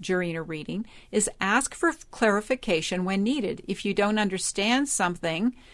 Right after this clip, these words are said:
that has been said, please ask. I'm very happy to explain things in a more in-depth way.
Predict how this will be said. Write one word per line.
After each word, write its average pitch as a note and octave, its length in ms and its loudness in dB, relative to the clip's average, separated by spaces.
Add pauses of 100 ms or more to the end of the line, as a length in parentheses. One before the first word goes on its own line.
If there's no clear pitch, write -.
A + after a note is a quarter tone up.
(120)
that E3 160 0
has G3+ 160 -2
been C#4 160 0
said, F3+ 420 0
please C4+ 480 -2
ask. - 580 -6 (520)
I'm F3 180 -2
very A#3 300 4
happy F#3+ 560 2 (320)
to F#3 120 0
explain G3 580 0
things F3 540 -4
in A3 120 0
a G#3+ 60 2
more F3 500 0 (320)
in-depth F3 560 0
way. - 380 4